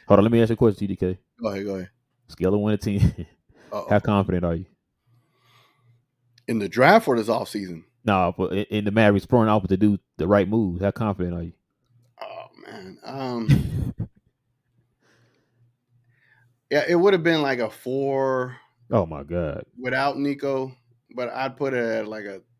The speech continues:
Speaker 2: six,
Speaker 1: Okay.
Speaker 2: six and a half with Nico. Um, and I think it's because of the pressure of having Luka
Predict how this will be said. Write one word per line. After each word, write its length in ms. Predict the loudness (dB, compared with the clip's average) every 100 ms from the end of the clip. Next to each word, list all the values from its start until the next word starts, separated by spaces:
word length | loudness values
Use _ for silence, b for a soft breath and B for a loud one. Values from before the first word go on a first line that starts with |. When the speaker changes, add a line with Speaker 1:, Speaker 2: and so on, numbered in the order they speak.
| _
Speaker 2:
six, 680 | -16 -10 -10 -10 -18 -20 _ _ _ _ _ _ _ -14
Speaker 1:
Okay. 220 | -14 -10
Speaker 2:
six 200 | -10 -8
and 80 | -10
a 40 |
half 320 | -8 -8 -8
with 160 | -8 -8
Nico. 420 | -10 -12 -16 -20 _ _ _ _ _ _ _ _ -6
Um, 600 | -4 -2 -2 -4 -8 -16 _ _ _ _ _ _
and 140 | 0
I 40 | 2
think 260 | 4 4 4
it's 160 | 0
because 480 | -2 -4 0 0 0
of 120 | -4
the 100 | -6
pressure 400 | -6 -4 -4 -2
of 80 | -4
having 540 | -4 -4 -4 -6 -8 -12 _ _ _ _ _ _ _
Luka 480 | 0 2 2 0